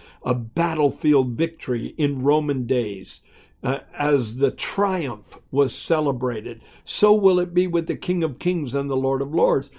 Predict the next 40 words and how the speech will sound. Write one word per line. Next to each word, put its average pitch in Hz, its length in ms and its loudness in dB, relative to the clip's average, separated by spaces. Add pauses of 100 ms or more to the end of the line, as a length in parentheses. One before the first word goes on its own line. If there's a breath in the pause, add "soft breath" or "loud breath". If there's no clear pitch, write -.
(180 loud breath)
We 170 160 4
will 151 180 0
be 139 140 -2
caught 185 320 -2
up 175 160 -4
to 165 80 0
meet 185 240 -2
him 190 360 -4
and 175 240 -2
then 165 240 -2
victoriously, 196 960 -2
triumphantly 165 920 -4
welcome 143 500 -4
him 131 180 -4
into 135 220 -2
this 123 300 -4
world, 127 220 0
because 127 280 -2
our 135 240 -2
ultimate 202 640 -4
goal 165 400 2
is 131 200 0
not 185 300 -6
to 147 60 -8
be 143 240 -2
in 131 80 -4
heaven 175 480 -2
forever. 110 580 -4 (320 loud breath)
He 175 160 2
said, 139 320 2
"Blessed 160 380 2
are 135 200 -2
the 127 120 -2
meek, 147 400 0
for - 160 -6
they 131 200 0
shall 123 300 -2
inherit 120 520 -2
the 113 180 -2
earth." - 480 -4